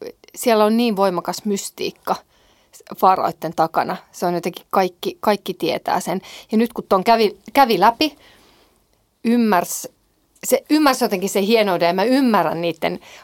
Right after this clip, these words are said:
haudan ryöstäjien niin kuin ajatuksen, että ne esineethän on ihan huikeita. Eihän tänä päivänä, en mä tiedä, onko muuta kulttuuria, mikä on ollut noin visuaalisesti, noin niin kuin runsas ja jotenkin lahjakas.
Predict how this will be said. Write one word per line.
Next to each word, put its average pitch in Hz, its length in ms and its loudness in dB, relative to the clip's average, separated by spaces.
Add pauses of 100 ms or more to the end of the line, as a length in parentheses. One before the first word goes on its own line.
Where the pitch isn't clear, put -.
(500)
haudan 214 460 2
ryöstäjien 190 720 0
niin 170 140 -6
kuin 175 160 -6
ajatuksen, - 600 -2
että 160 160 -10
ne 180 100 -2
esineethän 180 600 -2
on 170 120 -4
ihan 196 320 -2
huikeita. - 580 -4
Eihän 208 260 0 (400)
tänä 208 200 2
päivänä, 180 480 0
en 196 160 -4
mä 196 140 -2
tiedä, 202 220 0
onko 196 220 0
muuta 185 360 -2
kulttuuria, 175 600 -4
mikä 180 260 -2
on 180 120 -2
ollut 185 260 -2 (460)
noin 208 240 2
visuaalisesti, 180 880 -2 (340)
noin 180 160 0
niin 180 140 -2
kuin 196 120 -4
runsas 196 460 -2
ja 180 80 2
jotenkin 180 360 -2
lahjakas. 220 500 0